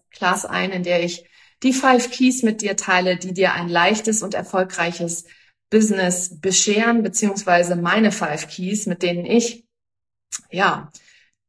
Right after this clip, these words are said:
die Schlüssel sozusagen, die ich gefunden habe in meiner eigenen Arbeit, in meinem eigenen Business, die für mich absolut den Unterschied gemacht haben und dafür gesorgt haben, dass ich von Hustle-Modus und ausgebrannt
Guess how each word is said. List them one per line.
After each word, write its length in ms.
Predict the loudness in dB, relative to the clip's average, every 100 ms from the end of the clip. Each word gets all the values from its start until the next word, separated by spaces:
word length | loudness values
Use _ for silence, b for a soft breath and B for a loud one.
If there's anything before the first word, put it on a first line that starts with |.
| -4
die 80 | -2
Schlüssel 400 | 2 2 2 0
sozusagen, 800 | -2 -6 -2 0 -2 -4 -10 -6
die 160 | -6
ich 120 | -4
gefunden 560 | -6 -6 -4 -4 -4 -2
habe 300 | 2 2 2
in 140 | 2
meiner 340 | 0 2 2 2
eigenen 360 | 0 0 -2 -4
Arbeit, 480 | -4 -4 -4 -6
in 100 | -6
meinem 300 | -6 -4 -4
eigenen 340 | -4 -4 -4 -4
Business, 360 | -4 -4 -4
die 120 | -4 -4
für 140 | -2
mich 320 | -2 -4 -8 B B B B -2
absolut 460 | 0 0 -2 -4 -4
den 100 | -4
Unterschied 500 | -4 -4 -4 -4 -4
gemacht 380 | -4 -4 -4
haben 360 | -2 0 -2 -4
und 220 | -6 -4
dafür 220 | -4 -4
gesorgt 440 | -4 0 0 0 0
haben, 260 | 0 0
dass 180 | -2 -6
ich 120 | -8
von 300 | -6 -6 -6 -10 B B 0
Hustle-Modus 760 | 2 4 6 4 2 0 2
und 160 | 0 2
ausgebrannt 880 | 2 4 4 2 2 2 2 0 -6